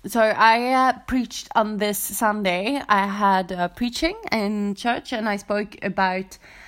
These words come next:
Agenda twenty thirty and how you can connect so many of the goals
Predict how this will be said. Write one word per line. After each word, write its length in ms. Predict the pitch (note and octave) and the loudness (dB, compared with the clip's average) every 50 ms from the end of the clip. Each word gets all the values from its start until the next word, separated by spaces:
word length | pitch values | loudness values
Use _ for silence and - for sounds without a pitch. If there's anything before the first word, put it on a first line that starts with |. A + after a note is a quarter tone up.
| - - _ - | -20 -14 _ -4
Agenda 420 | G#3+ F#3+ - G#3+ G#3+ G#3 G3+ G3+ | -4 -2 -2 -2 -2 0 -2 -4
twenty 360 | G3+ - A#3 G#3 G#3+ G#3 G#3+ | -4 -4 -6 -6 -4 -4 -6
thirty 680 | G3 - - A#3 A3+ A#3 A#3 A#3 - G3+ F3+ - G3 - - - - - - - | -8 -6 -4 -4 -4 -4 -6 -8 -8 -8 -8 -8 -10 -14 -18 -20 -20 -20 -10 -2
and 200 | - G#3+ G#3+ A3 | 0 0 0 0
how 120 | A3 - C4 | 2 0 0
you 140 | B3+ A#3 G#3+ | 2 0 -2
can 240 | - C#4 C4 A3+ | -2 -4 -4 -4
connect 420 | A#3 - B3+ B3 A#3+ A#3+ A#3+ - - | -4 -4 -6 -4 -4 -6 -8 -10 -10
so 300 | - - C#4+ C4+ C#4+ C#4+ | -4 0 2 2 4 2
many 720 | C#4+ B3 B3+ C#4+ A#3+ A#3 A3+ A3 G#3+ G3+ G3+ G3 F#3+ - - - - - - - - - - - - - - - - - | 2 2 2 0 0 0 0 -2 -2 -2 -2 -4 -6 -8 -12 -20 -20 -20 -20 -20 -20 -20 -20 -20 -20 -20 -20 -16 -10 -6
of 160 | G3+ G3 F#3 | -6 -4 -2
the 80 | A3 G3 | -2 -2
goals 800 | E3+ B3 B3 B3+ B3 B3 A#3+ G3+ G3 F#3+ - - - - - | 0 2 2 2 2 0 -2 -4 -6 -6 -8 -12 -14 -16 -18